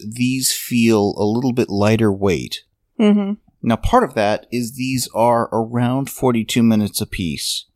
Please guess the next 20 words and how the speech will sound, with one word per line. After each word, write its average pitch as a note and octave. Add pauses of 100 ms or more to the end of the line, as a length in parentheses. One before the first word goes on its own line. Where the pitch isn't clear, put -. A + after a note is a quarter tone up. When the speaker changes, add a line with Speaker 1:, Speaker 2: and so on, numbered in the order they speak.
Speaker 2:
True. F#3
Speaker 1:
Whereas, A2
uh, F#2+
the F2+
Netflix, A#2
Daredevil, G#2
and G2+
Jessica -
Jones A2
stuff -
tend A2+
to A2
be G#2+
anywhere G#2
from G2+
forty-eight G2+
to F#2
sixty -
minutes. D2+
Speaker 2:
Mm-hmm. G#3